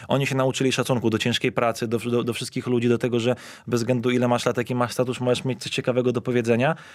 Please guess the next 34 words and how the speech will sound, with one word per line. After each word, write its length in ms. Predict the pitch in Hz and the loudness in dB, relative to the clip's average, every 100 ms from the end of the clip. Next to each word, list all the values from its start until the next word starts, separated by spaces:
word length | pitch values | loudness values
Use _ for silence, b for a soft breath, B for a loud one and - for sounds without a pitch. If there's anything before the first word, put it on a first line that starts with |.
| B - | B -4
I 80 | |
tak 180 | - 143 | -2 -2
to 80 | - | 0
u 40 | |
nas 120 | 139 123 | -2 -2
wygląda. 380 | 127 127 107 | 0 2 2
Bardzo 280 | 101 123 120 | 2 2 0
często 260 | 113 135 - | 0 0 0
jest 120 | 123 | 0
to 60 | 120 | 0
burza 240 | 127 131 | 0 2
mózgów. 500 | 123 113 104 123 151 B B B B | 2 0 2 -2 -2 B B B B
Mike 380 | 120 117 117 131 | 0 0 0 2
Malone 300 | 123 123 131 B B | 4 4 2 B B
jest 140 | - 113 | -2 0
też 100 | 120 | 0
świetnym 320 | - 135 131 | 0 0 0
trenerem 340 | 120 123 131 | 0 0 0
z 40 | 123 | 0
racji 240 | 127 - | 0 0
tego, 200 | - 123 | -2 0
że 160 | 120 123 B B | 0 -2 B B
on 160 | B 123 | B 0
uczestniczy 480 | 131 123 - 139 127 | 0 -2 -2 -2 -2
w 160 | 120 | -4
większości 400 | - 120 - - | -4 -2 -4 -6
spotkań 320 | 120 143 - 107 | -2 -2 0 -2
scoutingowych. 680 | - 101 110 101 92 90 | -2 -2 0 0 -2 -4
On 100 | 110 | -2
nawet 180 | 117 117 | 0 0
nas 140 | 120 - | -2 -2
prosi, 360 | 120 110 104 | 0 0 -2
„Powiedz 400 | 92 135 113 101 | -2 2 2 0
mi”. 140 | 107 | 0